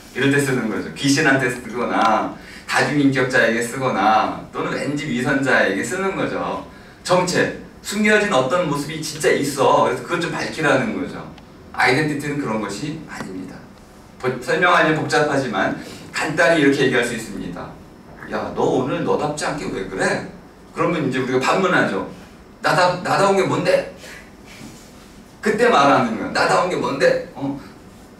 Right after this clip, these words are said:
내가 알려주리?" <laughs> 이제, 어, "너의 너다움은 이런 거란다. 너는, 음, 뭐, 음, 활달했고 지적이고, 어, 타인을 배려하고 긍정적이고" 등등 이런 거 있잖아요.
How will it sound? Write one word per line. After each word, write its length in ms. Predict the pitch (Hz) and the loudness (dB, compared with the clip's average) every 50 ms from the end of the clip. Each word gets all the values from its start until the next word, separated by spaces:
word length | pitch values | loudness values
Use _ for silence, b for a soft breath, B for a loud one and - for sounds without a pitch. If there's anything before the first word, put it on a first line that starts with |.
| - - - | -18 -8 -2
내가 200 | - - - - | 0 0 2 2
알려주리?" 580 | - - 131 147 147 143 - 139 135 - - - | 0 0 2 2 2 0 0 -2 -4 -2 0 0
<laughs> 480 | 269 - - - - - 143 143 147 | 0 0 0 0 0 2 2 4 4
이제, 240 | 147 185 - - - B B B B B B B B | 6 6 4 2 0 B B B B B B B B
어, 420 | 117 120 123 123 120 113 - - - 101 | 0 2 4 4 4 4 2 0 -2 2
"너의 400 | 113 131 139 156 165 165 - 127 | 4 6 6 8 8 6 6 6
너다움은 600 | 120 120 123 123 127 127 123 120 120 135 147 123 | 6 6 6 6 6 6 6 6 4 4 2 0
이런 260 | 113 117 120 120 120 113 | 0 0 2 2 2 2
거란다. 540 | 107 104 98 90 90 87 87 90 90 85 85 | 2 2 2 0 0 -2 -4 -4 -4 -4 -4
너는, 240 | 101 101 98 98 101 101 | -4 -2 -2 -2 -4 -2
음, 840 | 101 98 98 98 98 95 95 98 95 95 98 98 98 92 92 90 90 | -2 -2 -2 -2 -4 -6 -6 -8 -10 -10 -10 -10 -8 -8 -8 -8 -6
뭐, 440 | 95 95 95 92 92 - - - - - - - - - - - - - - | -4 -2 0 0 0 -2 -4 -8 -14 -18 -20 -20 -20 -20 -20 -20 -20 -18 -14
음, 80 | 92 92 | -12 -10
활달했고 920 | - 147 139 139 151 135 - - - 104 - - 95 95 98 98 98 95 | -8 -6 -2 0 2 2 2 2 2 0 -4 -8 -8 -6 -4 -2 -2 -2
지적이고, 1120 | 95 - - - - 120 113 107 101 104 98 98 95 90 95 98 98 98 98 98 98 95 B B B B B | -4 -6 -10 -8 -4 -2 0 0 0 -2 -6 -8 -8 -8 -8 -8 -6 -4 -4 -4 -6 -8 B B B B B
어, 100 | B - | B -12
타인을 460 | - - 131 135 139 127 117 113 113 - | -6 -2 2 2 2 2 2 0 -2 -4
배려하고 800 | - - 104 104 107 107 101 98 98 95 95 95 95 95 95 95 | -6 -8 -4 0 2 2 4 4 2 0 0 -2 -4 -6 -6 -6
긍정적이고" 760 | 107 120 135 135 139 131 123 113 110 101 98 98 - 98 - | -4 -2 0 2 2 2 2 2 0 -2 -2 -4 -6 -6 -4
등등 240 | - 196 - - 156 | -2 -2 0 2 2
이런 200 | 147 - - - | 4 4 4 6
거 60 | 147 | 6
있잖아요. 260 | 139 135 - - | 4 4 6 4